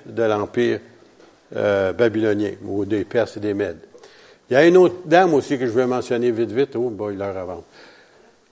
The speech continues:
Peut-être que vous vous souvenez pas, mais moi, je m'en souviens, c'est Golda Meir. Vous savez, en Israël,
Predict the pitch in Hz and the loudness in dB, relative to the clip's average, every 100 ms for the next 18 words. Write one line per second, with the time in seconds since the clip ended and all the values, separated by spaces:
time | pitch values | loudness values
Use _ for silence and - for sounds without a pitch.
0 | _ - 131 170 175 131 135 120 - 131 | _ 2 4 6 6 4 0 -2 -2 2
1 | 127 123 135 131 120 120 117 107 - 110 | 2 4 2 2 0 0 -2 -4 -2 -2
2 | 123 117 98 120 120 117 117 117 104 85 | -2 -4 -2 -2 2 2 2 2 0 -4
3 | - _ _ _ _ _ _ _ _ _ | -10 _ _ _ _ _ _ _ _ _
4 | _ _ _ _ _ _ _ - 165 247 | _ _ _ _ _ _ _ -2 0 2
5 | 190 139 120 123 160 165 131 | 2 0 2 2 4 4 0